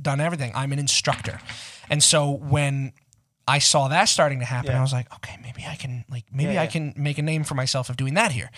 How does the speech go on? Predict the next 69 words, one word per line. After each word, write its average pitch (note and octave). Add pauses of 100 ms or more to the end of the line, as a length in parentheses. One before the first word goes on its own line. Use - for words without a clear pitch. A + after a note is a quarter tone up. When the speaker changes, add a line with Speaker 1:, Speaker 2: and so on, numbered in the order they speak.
(140)
Speaker 2:
Yeah. D3+
Speaker 1:
'Cause C3+
I C#3+
really D#3+
love E3
doing C3+
gun B2
Speaker 2:
Yeah. E3
Speaker 1:
stuff, C#3
and C3
I B2+
wanna F3
do B2
gun G#2
stuff. A#2+
So C#3+
I'm E3
gonna G#3
be E3+
putting C#3+
together B2+
some A2+
choreography G#2
stuff D3
Speaker 2:
That's C#3
awesome. - (260)
Speaker 1:
to, A#2+
like, A#2
to C3+
sample, A#2
Speaker 2:
Yeah. E3
Speaker 1:
to D3+
show B2+
people A#2+
what A#2
I G#2+
can A2
do. A2
If -
I, E3+
I D#3
mean, C#3+
if -
that D#3+
would D#3+
be C#3+
the C3
way B2+
that A#2+
I A2+
get A#2
to A#2
work A2
with C3
them, C#3+
that -
would -
be -
so -
cool. -
Speaker 2:
That D#3
would C#3
be B2
cool, D#3+
Speaker 1:
<laughs> -
But, -
Speaker 2:
right? - (580)
Uh, D3
Speaker 1:
so -